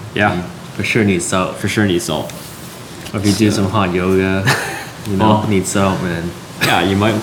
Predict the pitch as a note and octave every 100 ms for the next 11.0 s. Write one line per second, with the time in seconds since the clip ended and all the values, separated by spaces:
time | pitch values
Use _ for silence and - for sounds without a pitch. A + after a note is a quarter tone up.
0 | - A#2 C3 B2+ G#2+ A2+ G#2+ A2 G2+ -
1 | G2 F#2 - - D#3+ E3+ - - - -
2 | - - G#2+ G#2+ A2+ G#2+ G#2+ A2+ A2+ -
3 | - - - - - - - - B2 A#2
4 | A#2+ C3 C3 D#3+ C#3 C3 A2+ G#2+ G#2 G#2
5 | F#2+ F2+ E2+ - - - - - - -
6 | - - - - - - A#2 B2 B2 A2
7 | G2+ G#2+ A#2+ A#2+ A#2 A2 A2+ G#2+ A2 G#2+
8 | A2+ A2 F#2 F#2 F#2+ - - - - -
9 | - G#2+ B2 A#2 A2 - G#2+ G#2+ G#2+ G#2+
10 | G#2 G2 G2 F#2 F#2 F2+ F#2 F#2 E2+